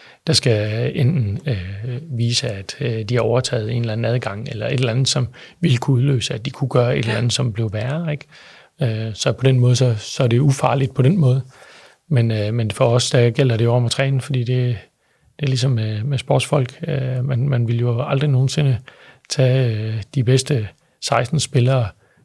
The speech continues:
Speaker 1: i verden og proppe på, øh, Barcelonas fodboldhold og så sige, "I skal ikke træne, vi skal bare løbe ind til kamp."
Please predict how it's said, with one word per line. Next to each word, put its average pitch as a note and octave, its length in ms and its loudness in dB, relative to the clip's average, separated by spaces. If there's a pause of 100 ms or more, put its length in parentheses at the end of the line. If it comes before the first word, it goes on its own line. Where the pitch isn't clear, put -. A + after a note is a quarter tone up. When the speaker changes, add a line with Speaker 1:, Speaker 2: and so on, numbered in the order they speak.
Speaker 1:
i C#3 140 2
verden C3+ 340 2
og B2 140 -2
proppe - 300 -2
på, B2 240 2
øh, A2 200 -2
Barcelonas C3 500 0
fodboldhold B2 440 0
og G#2+ 80 -6
så C#3 120 -6
sige, C3+ 280 -2
"I B2 40 -2
skal B2+ 180 -6
ikke C3 100 -4
træne, C3+ 340 0
vi B2+ 100 -2
skal - 160 -10
bare A#2+ 120 0
løbe A#2+ 180 -2
ind C3 100 0
til A#2+ 80 -8
kamp." C3 260 -2